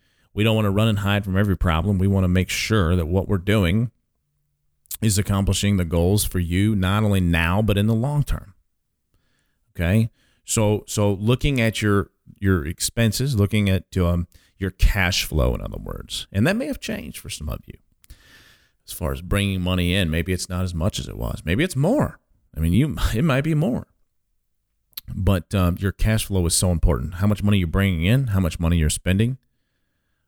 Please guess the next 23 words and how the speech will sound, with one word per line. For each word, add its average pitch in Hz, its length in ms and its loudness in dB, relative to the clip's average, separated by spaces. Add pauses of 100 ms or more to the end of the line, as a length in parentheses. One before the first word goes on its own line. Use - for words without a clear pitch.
(120)
Um, 73 600 0
well, 87 300 0
then 101 260 0
we 98 100 2
wanna 95 200 2
look 90 180 -2
at 87 120 -4
your 85 80 0
net 85 200 2
worth 87 380 0 (800)
and 82 760 2
take 98 180 0
a - 20 -2
look 92 160 0
at - 140 -10
your 90 80 2
accounts, 98 640 0 (320)
take 92 180 -2
a 82 60 -6
look 87 200 2
at 87 140 -4
your 78 80 0
assets, 107 680 0